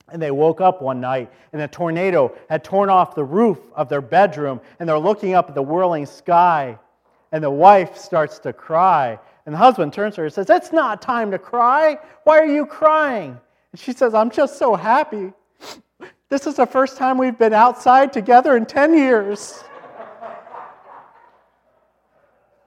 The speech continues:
How many marriages suffer because a husband shirks his duty to lead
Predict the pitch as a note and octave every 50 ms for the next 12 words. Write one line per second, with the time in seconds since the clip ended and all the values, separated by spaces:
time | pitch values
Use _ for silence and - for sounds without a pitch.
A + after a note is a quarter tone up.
0 | _ _ _ _ _ _ _ _ _ _ _ _ F3 _ _ _ _ _ _ _
1 | _ _ _ _ _ _ - - G#3+ A#3 C4 C#4 C#4 C4+ B3+ B3 B3 A#3+ A#3+ A#3
2 | A3 G3 F#3+ A3 A#3 A#3 A3 G#3+ G3+ - G#3+ G3+ - - - - - - A3 G#3+
3 | G#3 G#3+ - G3+ F#3+ F3+ E3+ _ _ _ _ - G3+ G3 - A3 G#3+ - G#3+ G3
4 | F3+ - - F#3 G#3+ A3 F#3+ E3+ F3 G#3 G#3 G3+ G3 F3 - - - - - F#3+
5 | G3 F#3+ G3 - - - _ _ _ _ - F#3+ F3+ D#3 C3+ A#2 A2+ E3 F#3 F#3+
6 | F#3 F#3 F3 E3+ - _ _ _ _ - E3 D3+ C#3+ D3 D#3+ F3 F3+ F3 E3 D#3
7 | D3 C#3 _